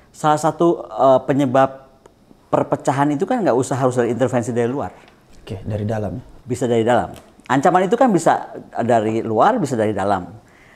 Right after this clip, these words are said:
Speaker 1: Dari dalam tuh bisa, eh, apakah individu, apakah kelompok, atau ke apa. Nah, yang buat saya mengejutkan nih, ancaman sekarang kita dari dalam kok kayaknya dari malah presiden sendiri.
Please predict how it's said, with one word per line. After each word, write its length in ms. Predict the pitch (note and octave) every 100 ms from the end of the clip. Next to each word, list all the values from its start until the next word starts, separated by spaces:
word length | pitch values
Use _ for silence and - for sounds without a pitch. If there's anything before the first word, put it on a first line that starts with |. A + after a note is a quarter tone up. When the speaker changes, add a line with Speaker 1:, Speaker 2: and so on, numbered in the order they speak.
| _
Speaker 1:
Dari 240 | C3 D#3+
dalam 240 | D#3+ F3 F#3+
tuh 100 | B3+
bisa, 600 | F#3+ D#3+ D3 A#2 G2+ - - - -
eh, 280 | A2+ G#2 G2+
apakah 680 | G#2+ - B2 A#2 A#2 - - _ _ _ _ -
individu, 580 | A#2+ A2+ A#2 G2 D#3+ B3+
apakah 320 | B2+ B2 A#2
kelompok, 460 | A#2 A2+ G#2 F3
atau 180 | E3 A2+
ke 140 | - A2+
apa. 400 | G#2 D#3+ G#3 G#3+ _ _ _ B2
Nah, 160 | A#2
yang 80 | A#2
buat 160 | C3 C3
saya 160 | C#3
mengejutkan 460 | C#3 C#3 C3+ - G3+
nih, 160 | C4+ C4
ancaman 380 | D3+ C#3+ C#3+ C#3+
sekarang 240 | C#3+ C#3+
kita 80 | C#3+
dari 160 | C#3 C#3+
dalam 220 | D#3+ B3+
kok 80 | C4
kayaknya 240 | A3 G#3
dari 80 | E3
malah 160 | C#3+ C#3+
presiden 400 | C#3+ C#3 C3+ C3+
sendiri. 480 | C#3+ E3+ F3 C#3